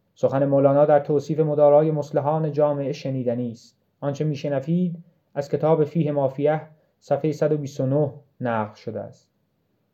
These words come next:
از صد کژی یک کژی را می‌گویند تا او را دشوار نیاید و باقی کژی‌هایش را می‌پوشانند، بلکه مدحش می‌کنند که آن کژت راست است،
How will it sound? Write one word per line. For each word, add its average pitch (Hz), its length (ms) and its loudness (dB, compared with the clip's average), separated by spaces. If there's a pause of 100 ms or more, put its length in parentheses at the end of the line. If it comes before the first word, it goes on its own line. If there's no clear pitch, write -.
(120)
از 131 120 -2
صد 165 220 4
کژی 175 540 -2
یک 180 220 0
کژی 131 300 0
را 123 120 4
می‌گویند 110 640 -4
تا 131 120 0
او 143 160 2
را 147 140 4
دشوار 139 720 2
نیاید 127 420 0 (400)
و 135 80 0
باقی 170 480 6
کژی‌هایش 165 800 4
را 156 140 0
می‌پوشانند، 127 1080 -2
بلکه 196 500 0 (300)
مدحش 170 520 0
می‌کنند 120 600 -6
که - 100 -14
آن 175 220 -2
کژت 175 400 0
راست 165 580 2
است، - 360 -10